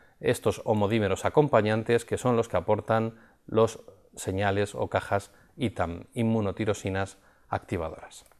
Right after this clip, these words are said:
De modo que hemos recordado cuáles son las familias de receptores innatos, hemos visto los principales tipos de receptores de linfocitos N K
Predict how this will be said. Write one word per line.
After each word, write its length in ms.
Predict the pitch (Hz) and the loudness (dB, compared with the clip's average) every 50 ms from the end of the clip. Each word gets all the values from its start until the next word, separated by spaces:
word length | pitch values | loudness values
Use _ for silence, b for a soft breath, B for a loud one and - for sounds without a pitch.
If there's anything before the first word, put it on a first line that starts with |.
| _ _ _ _ _ _ _ _ _ b b b b b b b b | _ _ _ _ _ _ _ _ _ b b b b b b b b
De 100 | b 123 | b 8
modo 420 | 131 151 156 160 170 180 - - - | 10 12 12 12 12 10 10 2 4
que 100 | - 127 | 6 8
hemos 160 | 123 127 117 | 8 8 8
recordado 540 | 123 117 - 113 113 120 127 131 143 143 135 | 6 8 8 8 10 10 10 12 10 10 10
cuáles 260 | 131 123 113 113 - | 10 8 8 8 6
son 400 | - 127 120 117 113 110 - - - - | 6 4 4 4 2 0 -2 -6 -12 -4
las 220 | 110 113 110 107 - | 0 2 2 2 2
familias 440 | - 104 107 123 135 131 120 113 - | 2 2 4 6 8 8 8 6 6
de 80 | - | 4
receptores 540 | 98 95 - 101 - - 113 107 104 - - | 0 0 -2 -2 0 2 4 4 4 2 0
innatos, 540 | 101 92 95 104 101 - 147 160 - - - b b b b b b b b b b b | -2 0 0 0 2 2 2 0 0 -2 -18 b b b b b b b b b b b
hemos 240 | - 139 139 139 123 | 4 6 6 8 8
visto 260 | 147 151 - - 123 | 6 6 8 8 8
los 120 | 117 113 | 8 6
principales 580 | - 117 107 - - 101 - 135 139 123 110 - | 2 -2 -2 -2 0 6 8 8 8 8 6 6
tipos 360 | - 156 151 - 135 113 104 | 2 0 2 4 4 4 6
de 80 | 104 110 | 6 4
receptores 580 | 104 101 - 107 95 - - 135 123 120 110 | 4 2 0 -2 -4 2 6 6 8 8 8
de 80 | 107 104 | 4 4
linfocitos 540 | 98 98 95 - 101 123 127 - 113 - - | 2 0 -4 -2 0 0 2 2 0 0 2
N 160 | 135 123 107 | 0 2 2
K 300 | - 120 117 135 156 | 4 4 4 4 2